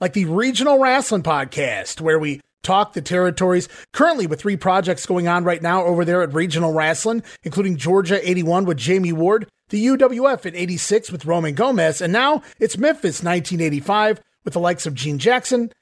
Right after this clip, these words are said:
and Steve Crawford. You can also listen to the Wrestling Memory Grenade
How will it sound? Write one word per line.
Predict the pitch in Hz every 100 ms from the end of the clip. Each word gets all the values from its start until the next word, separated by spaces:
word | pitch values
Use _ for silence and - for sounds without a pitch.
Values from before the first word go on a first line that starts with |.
| _
and | 131 135
Steve | - - 170
Crawford. | 139 180 170 - 127 - _ _
You | _
can | 175
also | 180 226 190
listen | 196 196
to | 214
the | 214 185
Wrestling | 175 247 254 277 269 240
Memory | 277 311 294
Grenade | 180 180 151 117 95